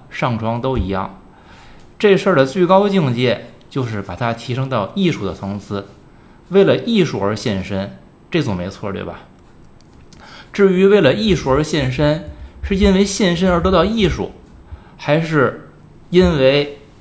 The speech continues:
还是你就是为了艺术而献身，这个因果关系呢，是无法究竟的。但不献身，终究难以悟得艺术的真谛，所以身体写作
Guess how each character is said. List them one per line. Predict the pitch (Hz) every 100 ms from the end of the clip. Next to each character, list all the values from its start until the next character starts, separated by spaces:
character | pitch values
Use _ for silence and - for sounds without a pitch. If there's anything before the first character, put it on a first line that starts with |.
| - - - - - - - - -
还 | - 170
是 | 160
你 | 135 107
就 | 98 208
是 | 143
为 | 131
了 | 135
艺 | 156 165
术 | 139 113
而 | 151
献 | 160 127
身， | 135 170 170 - - - -
这 | 196
个 | 156 131 127
因 | 185 196
果 | 110
关 | 147 208
系 | 185
呢， | 127 104
是 | 135 135 117
无 | 110 131
法 | 143 92
究 | 95 113
竟 | 113 123
的。 | 104 92 - - - - _ - - - - - -
但 | 196 170 143
不 | 131
献 | 208 - 214 117
身， | 113 120 117 117 - - -
终 | - 180 175
究 | 160 170 160
难 | 127 139 139
以 | 104
悟 | 151 151
得 | 117 120
艺 | 135 156
术 | 135
的 | 104
真 | 98 143 151
谛， | 170 - - - - - -
所 | - 160
以 | 160 117 107 104
身 | - 226 233
体 | 165
写 | 139 - 95
作 | 110 110 98